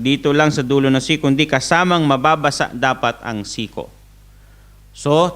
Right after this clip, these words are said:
tatlong beses po natin itong huhugasan. Unahin ng kanan,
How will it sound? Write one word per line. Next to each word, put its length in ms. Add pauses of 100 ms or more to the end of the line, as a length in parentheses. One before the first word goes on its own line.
tatlong 400
beses 400
po 240
natin 320
itong 640 (800)
huhugasan. 800
Unahin 400
ng 80
kanan, 560